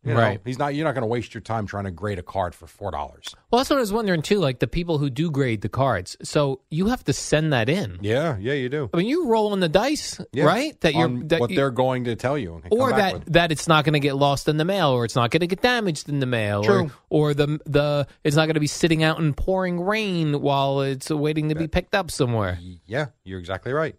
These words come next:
Speaker 2: You got your cards there with poop in a box somewhere. You know what I'm saying, Jerry?
Speaker 1: And then your card comes back and it stinks like ass.
Speaker 2: Right. And they're gonna be like, "This was a good card, but it has poop in a box on it."
Speaker 1: Mm-hmm, 'cause it was sitting on top of it in July.
Speaker 2: Yeah.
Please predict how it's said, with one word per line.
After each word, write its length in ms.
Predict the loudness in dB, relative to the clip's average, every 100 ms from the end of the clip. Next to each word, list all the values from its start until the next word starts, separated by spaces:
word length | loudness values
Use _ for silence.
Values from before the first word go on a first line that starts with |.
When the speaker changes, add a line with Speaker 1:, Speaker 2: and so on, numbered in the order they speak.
| -6
Speaker 2:
You 120 | 0
got 140 | 2
your 60 | 2
cards 360 | 4 4 4 2
there 160 | 2 2
with 160 | 8
poop 220 | 10 10
in 80 | 6
a 60 | 4
box 340 | 4 4 -2
somewhere. 340 | 0 2 2 2
You 80 |
know 80 | 0
what 80 | 0
I'm 60 | 0
saying, 300 | 0 0 -2
Jerry? 340 | -2 -4 -4
Speaker 1:
And 140 | -4 -2
then 140 | -2
your 100 | -2
card 240 | -2 -2
comes 180 | -4 -6
back 260 | -4 -4 -4
and 80 | -8
it 100 | -8
stinks 360 | -6 -6 -4
like 160 | -2 -2
ass. 320 | -2 -4 -2
Speaker 2:
Right. 300 | 0 0 -2
And 80 | -2
they're 80 | 0
gonna 80 |
be 80 | 0
like, 160 | 0 -2 -8 -14 -2
"This 240 | 0 0 0
was 260 | 0 2
a 60 | 0
good 220 | -2 -4
card, 320 | -2 0 0
but 120 | -2
it 140 | -2 0
has 440 | 2 2 -2 -4 -16 _ _
poop 260 | -2 0 0
in 60 |
a 60 | 4
box 520 | 2 2 -4 -12 -14 _
on 240 | -2 -2 -4
it." 80 | -12 -14
Speaker 1:
Mm-hmm, 420 | -12 -8 -8 -6
'cause 160 | -8
it 40 | -8
was 120 | -10
sitting 300 | -4 -2 -2
on 120 | -4 -2
top 260 | -2 -2
of 80 | -4
it 80 | -6
in 80 | -4
July. 460 | -2 -2 0 -2 -2
Speaker 2:
Yeah. 400 | -2 0 -2